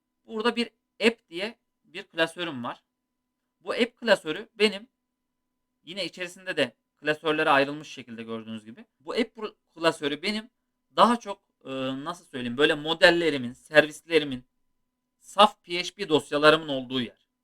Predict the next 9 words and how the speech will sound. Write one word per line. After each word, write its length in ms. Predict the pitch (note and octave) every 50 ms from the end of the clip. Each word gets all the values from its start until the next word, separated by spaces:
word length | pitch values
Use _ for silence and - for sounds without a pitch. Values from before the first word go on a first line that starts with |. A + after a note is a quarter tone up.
| _ -
Tamam 280 | F#3+ A3 F#3 A#2+ A2
mı? 80 | G2+ _ _ _ _ _ _ _ _ _ _ _ _ _ _ _ _ _ _ _ _ _ _ _ _ _ _ _ _ _ _ _
Saf 300 | - A3 A#3 C4 - _
P 100 | A3 G#3+
H 140 | A3+ A3 -
P 100 | A#3+ A3+
işlemlerini 520 | G#3+ - - F#3+ F3+ E3+ E3 D#3+ E3+ G3+
yaptığım 380 | A3 G3+ - - - F#3 E3+ F3+
yerler 320 | F#3+ F#3 D#3+ F3 A3+ B3